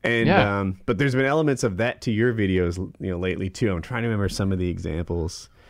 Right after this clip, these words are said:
Speaker 1: but, you know, I don't know. Like, uh, well, heck, the, um, I don't know if it's lately, but when you drop the iMac in, or the iMac Pro, whatever, not, uh, the Mac Pro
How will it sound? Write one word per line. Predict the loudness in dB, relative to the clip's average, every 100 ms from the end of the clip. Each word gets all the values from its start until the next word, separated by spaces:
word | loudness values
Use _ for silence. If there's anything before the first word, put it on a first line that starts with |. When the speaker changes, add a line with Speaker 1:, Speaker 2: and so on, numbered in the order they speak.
| -20 -4 0
Speaker 1:
but, | 2
you | 2
know, | 2 0 0
I | -2
don't | -2
know. | 0
Like, | 2 4
uh, | 2
well, | 2
heck, | 0 0
the, | 0 0
um, | 0 -2 -4 -8 -20 _ _ -16 -4
I |
don't | -2
know |
if | -2
it's | -4
lately, | -2 -2 -2 -2
but | -2
when | 0 0
you |
drop | 0 -2 0
the | -2
iMac | 0 -2 -4 -4 -6 -6 -8 -12 -20 -20 -10
in, | -6 -6 -2
or | -2
the | -2 -2
iMac | -4 -6 -8
Pro, | -4 -2 0
whatever, | 2 2 0 -2
not, | -2 -2 0
uh, | 0
the | 2 2 0
Mac | 0 -2 -2
Pro | 0 2 2